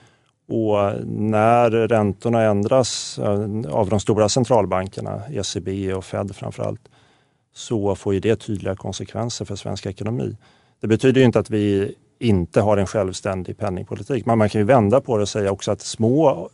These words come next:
förändringar i vår ränta relativt vad de gör i omvärlden, det får ganska stort,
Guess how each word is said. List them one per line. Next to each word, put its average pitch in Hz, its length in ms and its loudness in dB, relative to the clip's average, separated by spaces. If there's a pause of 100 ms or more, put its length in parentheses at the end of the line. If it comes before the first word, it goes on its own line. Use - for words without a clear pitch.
(120)
förändringar 110 540 2
i 104 60 4
vår 147 260 6
ränta 107 420 2
relativt 110 640 2
vad 104 120 2
de 101 120 2
gör 98 140 4
i 107 40 4
omvärlden, 107 520 2
det 104 100 0
får 143 120 -2
ganska 117 280 -2
stort, 143 500 0